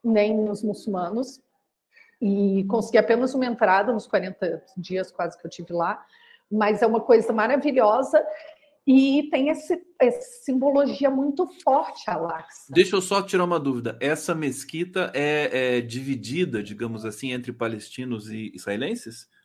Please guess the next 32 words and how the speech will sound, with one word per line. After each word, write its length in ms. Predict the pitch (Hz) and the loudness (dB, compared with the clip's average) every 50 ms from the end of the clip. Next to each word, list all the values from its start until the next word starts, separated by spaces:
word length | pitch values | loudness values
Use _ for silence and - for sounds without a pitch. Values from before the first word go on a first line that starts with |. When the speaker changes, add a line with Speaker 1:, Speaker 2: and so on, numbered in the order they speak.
| _ _ | _ _
Speaker 2:
Do, 100 | 120 123 | -2 -2
do 160 | 120 117 123 | 0 2 0
Speaker 1:
Não. 80 | 123 - | 0 0
Speaker 2:
simbologia, 720 | - 131 131 123 127 135 127 120 104 101 135 180 175 123 | -2 -4 -2 0 2 2 2 2 2 0 0 0 0 0
na 100 | 110 117 | -2 -6
simbologia 520 | 113 - 127 123 120 123 120 113 117 135 123 | -8 -6 -4 -2 0 0 0 0 -2 -4 -2
dela, 240 | 117 135 170 170 156 | -2 0 -2 0 -2
não? 240 | 123 104 92 - _ _ _ _ _ _ _ _ _ _ _ _ | -4 -6 -6 -10 _ _ _ _ _ _ _ _ _ _ _ _
Speaker 1:
Não. 460 | 208 214 220 220 185 165 160 - - _ | -4 -2 -2 -2 -2 -4 -6 -10 -8 _
O 100 | 247 214 | -6 -6
que 160 | - - 269 | -2 -2 -2
Speaker 2:
Não. 140 | 240 254 - | -2 0 -2
Speaker 1:
acontece 960 | - 247 220 196 - - 190 196 240 240 220 - - - - 208 170 160 160 - | -2 -2 -4 -8 -6 -4 -4 -4 -4 -4 -6 -8 -10 -10 -6 -6 -4 -4 -4 0
é 120 | 190 208 | 0 0
que 480 | 196 202 - - 240 208 214 214 214 214 - | 0 0 -4 -4 -4 -2 0 0 -2 2 2
a 100 | 214 233 | 2 2
esplanada 840 | 262 262 - - - - 269 233 220 208 208 214 240 262 233 214 190 | 2 0 -6 -14 -4 0 2 2 2 2 0 -2 -2 0 0 -2 -2
das 180 | 170 185 170 - | -2 -6 -10 -10
mesquitas, 560 | 180 175 - _ - 226 208 220 - 165 - | -16 -18 -16 _ -6 -6 -6 -6 -8 -10 -6
que 80 | - | -6
a 40 | 190 | -6
gente 220 | 180 196 190 190 - | -6 -6 -8 -10 2
fala, 220 | - 214 208 190 | 4 4 4 4
porque 240 | - - 208 208 - | 0 -6 -6 -4 -2
a 60 | 226 | -2
gente 180 | - 233 220 - | -2 -2 -6 0
pensa 260 | - 240 226 226 - | 0 0 0 0 -2
que 80 | - | -2
é 40 | 247 | -2
só 240 | 240 - - - 240 | -2 -2 -6 -6 -4
uma 120 | 240 254 | -4 -4
mesquita, 680 | 254 254 285 294 - - - - 202 170 - - - - | -4 -4 -6 -6 -8 -16 -14 -10 -10 -10 -8 -10 -14 -18